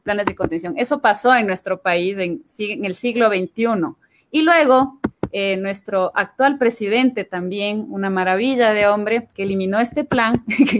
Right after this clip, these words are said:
<laughs> después decidió en dos mil diecinueve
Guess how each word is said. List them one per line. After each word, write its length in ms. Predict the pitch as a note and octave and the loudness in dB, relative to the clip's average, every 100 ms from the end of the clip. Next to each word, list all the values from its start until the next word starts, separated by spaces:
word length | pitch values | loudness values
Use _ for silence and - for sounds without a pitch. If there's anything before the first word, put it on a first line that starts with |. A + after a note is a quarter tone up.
| G3+ | -4
<laughs> 440 | - D4 - - _ | -10 -14 -16 -20 _
después 500 | G#3+ - C4+ C#4 B3 | -4 0 4 4 4
decidió 600 | C#4 C#4+ B3 B3+ C4 - | 0 0 2 4 4 2
en 220 | A3+ A3 | 0 0
dos 180 | A3 G#3+ | 0 0
mil 160 | B3+ C4+ | 0 0
diecinueve 760 | C#4 C#4 C4 C#4+ B3 A3+ A3+ | 0 0 2 4 4 2 -2